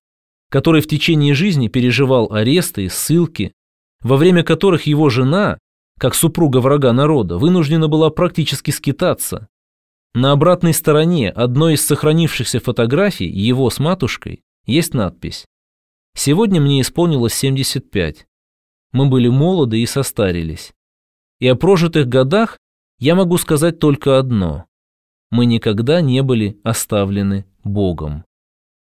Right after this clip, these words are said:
Сравниваешь претензии наших современников, приходящих в храм, с этим свидетельством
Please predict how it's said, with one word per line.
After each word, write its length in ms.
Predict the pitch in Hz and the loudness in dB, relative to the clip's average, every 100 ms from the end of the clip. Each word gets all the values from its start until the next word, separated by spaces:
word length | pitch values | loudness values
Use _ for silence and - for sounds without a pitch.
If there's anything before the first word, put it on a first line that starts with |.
| _ | _
Сравниваешь 600 | - 160 208 196 170 160 | -2 2 4 4 4 2
претензии 500 | - 156 196 196 151 | 2 0 2 2 2
наших 340 | 160 156 156 - | 2 2 -2 0
современников, 680 | 156 156 175 170 139 123 - | 2 2 2 2 0 -2 -4
приходящих 640 | 135 147 143 143 - 139 | -2 0 2 0 0 -6
в 40 | |
храм, 400 | - 175 131 82 _ _ _ _ | -2 0 0 -2 _ _ _ _
с 80 | - | -2
этим 240 | 156 151 127 | 0 0 -2
свидетельством 880 | - 120 156 226 143 - - 82 | 0 0 0 0 -2 -4 -8 -10